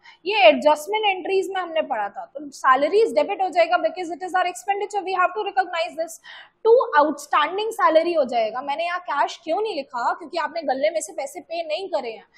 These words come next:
आपके लिए तो वो एक अभी liability बन गई है outstanding salary नाम की, उसमें ट्वेंटी टू थाउजेंड आ जाएगा। इसका reason भी लिखवाते हो, tension नहीं लो, ये हमारी liability है, credit हुआ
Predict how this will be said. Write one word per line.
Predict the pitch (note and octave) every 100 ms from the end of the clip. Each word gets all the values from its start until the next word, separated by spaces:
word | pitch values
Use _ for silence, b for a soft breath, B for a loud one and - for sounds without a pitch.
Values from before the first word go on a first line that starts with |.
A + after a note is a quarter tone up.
| B B C#4
आपके | C#4 C#4 F4
लिए | F4+
तो | D4+
वो | F#4 F#4
एक | F#4 F4+ F#4+
अभी | E4+ F4+ G#4+
liability | D4 C4 C4 D4+ E4+ G#4+
बन | E4 D#4+
गई | D#4+
है | E4+
outstanding | D4+ C#4 - C#4+ C4 E4
salary | E4 B3+ B3 C4+ C#4+
नाम | B3 A#3+
की, | C4+ A4+ B B _
उसमें | D#4 F4+ G#4+
ट्वेंटी | E4+ C4 B3+ D#4
टू | E4
थाउजेंड | D4+ A3+ A#3 A#3
आ | F#3+
जाएगा। | - D#3 - _ b b -
इसका | C4 E4
reason | C#4+ D4+ D#4+ G4+
भी | G4
लिखवाते | F4 E4+ C#4+ C#4+
हो, | D#4
tension | D#4 C#4+ C#4 E4+ E4
नहीं | D#4+ D4+
लो, | D4+
ये | D#4 D4
हमारी | D4 B3+ C#4
liability | B3+ A#3 A3+ B3 A#3+ D#4+
है, | D#4 D4
credit | - A3+ A#3+ D#4
हुआ | C#4+ B3